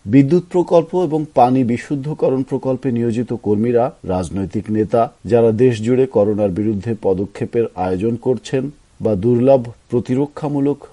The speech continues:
পরিচ্ছদ বা চিকিৎসা সংগ্রহের নতুন নতুন পথ খুঁজছেন, অন্যান্যদের জীবন বাঁচানোর ক্ষেত্রে তাদের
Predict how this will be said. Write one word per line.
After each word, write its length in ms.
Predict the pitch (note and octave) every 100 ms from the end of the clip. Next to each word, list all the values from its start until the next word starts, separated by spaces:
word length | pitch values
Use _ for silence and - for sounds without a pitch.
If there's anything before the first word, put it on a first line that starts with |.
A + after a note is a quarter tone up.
| -
পরিচ্ছদ 640 | A#2 C3+ C3 - - A2 D3
বা 160 | A2+
চিকিৎসা 560 | G#2 A#2 - C#3+ - D3+
সংগ্রহের 520 | - C3 A#2+ A#2+ B2+
নতুন 300 | A2 G2 A2 G2+
নতুন 260 | F#2+ G#2 F2
পথ 180 | G2 - -
খুঁজছেন, 480 | - C3 - F#2+ - - _
অন্যান্যদের 720 | A2 B2+ C#3 C#3+ D#3+ D3+ D#3+ C#3+
জীবন 340 | F2+ A2+ G#2 B2+
বাঁচানোর 500 | G#2 G2+ G2+ A#2+ C3
ক্ষেত্রে 380 | C3 C#3+ - G2+ A#2+ _ _ _ -
তাদের 300 | G#2 A2+